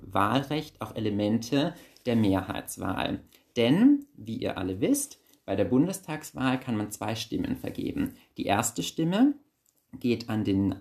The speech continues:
Abgeordneten im Wahlkreis, den sogenannten Direktkandidaten oder die Direktkandidatin. Und von diesen Wahlkreisen gibt's in Deutschland zweihundertneunundneunzig.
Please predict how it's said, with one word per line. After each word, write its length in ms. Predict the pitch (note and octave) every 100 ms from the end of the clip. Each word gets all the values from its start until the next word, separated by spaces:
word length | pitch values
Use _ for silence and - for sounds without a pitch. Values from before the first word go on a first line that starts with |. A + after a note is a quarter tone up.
| -
Abgeordneten 800 | - - - G#2+ A2+ A2 - -
im 160 | - F2+
Wahlkreis, 720 | F#2 F#2+ G2 - C3 F#3 -
den 160 | G2+ F#2+
sogenannten 580 | F#2+ - F#2+ F#2+ F#2
Direktkandidaten 1600 | F#2 G2 G2 G2 - - - B2 B2+ A#2+ B2+ B2 C#3+ - E3 B3+ B3+ - -
oder 220 | - F#2+
die 120 | F#2+
Direktkandidatin. 1300 | G2 G2 - - C#3+ C#3 C#3+ C3+ C#3+ - F#3+ C4+ - - - -
Und 140 | C3+
von 180 | C3+ C3
diesen 280 | B2+ A#2 -
Wahlkreisen 640 | G#2 D#3 - D3+ D#3 D3+
gibt's 220 | - -
in 120 | G#2+
Deutschland 480 | F#2+ G2+ - G2 G2
zweihundertneunundneunzig. 1500 | - F#2+ G2 F#2+ F#2 F#2 F2+ F2+ - G#2 C3 - B3+ C#4+